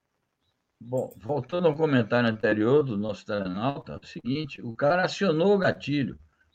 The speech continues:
por, ou por imperícia dele, ou por alguma razão técnica, não foi, é, a bala não saiu. Mas ele chegou a acionar, não foi encenação, né? Então, era, era bom a gente levar em conta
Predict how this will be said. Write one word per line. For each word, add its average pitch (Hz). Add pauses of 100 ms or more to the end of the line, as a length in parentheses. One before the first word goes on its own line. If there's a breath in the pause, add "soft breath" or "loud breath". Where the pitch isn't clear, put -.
(420)
por, 170 (240)
ou 226
por 233
imperícia 175
dele, 113
ou 127
por 160
alguma 143
razão 131
técnica, 180 (520)
não 156
foi, 202 (260)
é, 117
a 113
bala 139
não 180
saiu. 190 (580)
Mas 123
ele 269
chegou 240
a 175
acionar, 127
não 139
foi 339
encenação, 160 (360)
né? 170 (140)
Então, 160
era, -
era 139
bom 139
a 202
gente 170
levar 180
em 143
conta 180